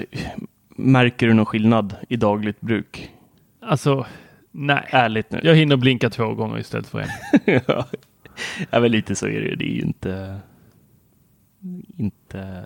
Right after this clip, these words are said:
Speaker 1: så farligt kanske.
Speaker 2: Nej.
Speaker 1: Jag vet inte. Men,
Speaker 2: Men,
Speaker 1: eh,
Speaker 2: eh,
Speaker 1: fan att jag inte hittade det där. Det var ju, det här var ju irriterande.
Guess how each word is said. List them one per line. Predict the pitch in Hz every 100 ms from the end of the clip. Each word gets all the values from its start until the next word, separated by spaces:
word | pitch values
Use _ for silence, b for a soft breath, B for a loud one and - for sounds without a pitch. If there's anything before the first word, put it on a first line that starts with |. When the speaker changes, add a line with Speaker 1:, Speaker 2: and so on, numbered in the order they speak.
| -
Speaker 1:
så | - - -
farligt | - - -
kanske. | - - - _ B B B B B B
Speaker 2:
Nej. | - - _ _
Speaker 1:
Jag | -
vet | - -
inte. | B B B B B _ _ _ _ b b - -
Men, | 139 135
Speaker 2:
Men, | 143 139 143
Speaker 1:
eh, |
Speaker 2:
eh, | 147 131
Speaker 1:
fan | - 185 226 160
att | 147
jag | 170
inte | 123
hittade | 160 - 240
det | 180
där. |
Det | 123
var | 139
ju, | 156 151 135
det | -
här | 160 160
var |
ju | 160 147 -
irriterande. | 60 117 131 156 135